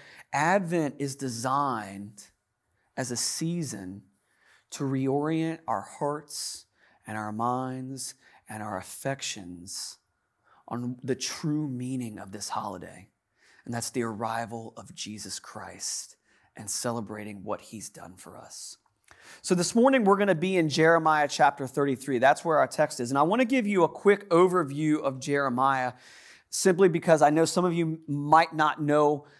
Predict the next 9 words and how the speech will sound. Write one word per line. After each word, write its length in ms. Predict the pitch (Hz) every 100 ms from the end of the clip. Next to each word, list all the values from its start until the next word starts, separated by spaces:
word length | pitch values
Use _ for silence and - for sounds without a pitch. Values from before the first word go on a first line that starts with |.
| -
the 80 | 147
context 800 | - - 170 175 170 147 131 156
of 60 |
what 160 | 147 143
was 120 | 143
happening 600 | - 151 165 165 143 131
in 300 | 143 151 147
this 260 | 135 135 131
book. 460 | 117 135 92 -